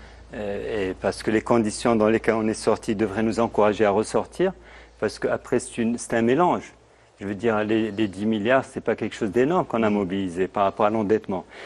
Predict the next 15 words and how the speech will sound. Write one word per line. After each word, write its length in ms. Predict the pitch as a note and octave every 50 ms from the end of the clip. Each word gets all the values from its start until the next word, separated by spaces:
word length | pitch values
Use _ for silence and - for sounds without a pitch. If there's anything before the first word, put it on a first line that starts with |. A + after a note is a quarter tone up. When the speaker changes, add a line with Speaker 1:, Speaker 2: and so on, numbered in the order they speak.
| - - -
Speaker 1:
Mais 80 | C3+ C3+
sur 220 | C3+ - E3+ D#3+
l'endettement, 800 | C#3+ D3+ D3+ D3+ D3+ D3+ D3 - D#3+ E3 E3+ F#3 F#3+ F3+ E3+ C#3+
le, 140 | C3 C3 C3+
l'ancien 360 | C#3+ D3+ D3 - - D3+ D3+
directeur 440 | C#3+ C#3+ C#3+ C#3 C3+ - - C3+ B2+
du 140 | B2 C3+
Trésor 380 | - - - C3+ A2+ B2 B2+ A#2+
que 60 | G#2+ G#2+
je 100 | B2+ B2+
suis 400 | - - - F3+ G#3+ A3+ G#3 -
a 120 | D3+ C#3+
un 100 | C3+ C3
regard 440 | A#2 C3 C3 A#2 C#3 C#3+ C#3 A#2 -
très, 720 | - - - E3 D#3 D3+ D3 C#3 B2+ A#2+ A#2+ A#2 A2+